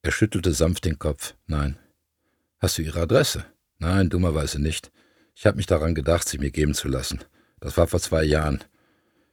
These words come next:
Jetzt schreibe ich mir immer wenigstens eine Telefonnummer, eine Mailadresse auf.“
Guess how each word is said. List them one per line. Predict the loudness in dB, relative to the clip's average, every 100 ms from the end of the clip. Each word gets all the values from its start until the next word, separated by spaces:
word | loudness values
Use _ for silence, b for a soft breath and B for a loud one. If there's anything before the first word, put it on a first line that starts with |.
| _
Jetzt | -6 -4
schreibe | 2 2 2
ich | 0
mir | 0
immer | 2 2 6
wenigstens | 4 4 2 0
eine | 0
Telefonnummer, | 0 0 -2 0 2 2 2
eine | 0 -2
Mailadresse | 2 2 2 0 -2 -2 -6
auf.“ | -6 -8 -10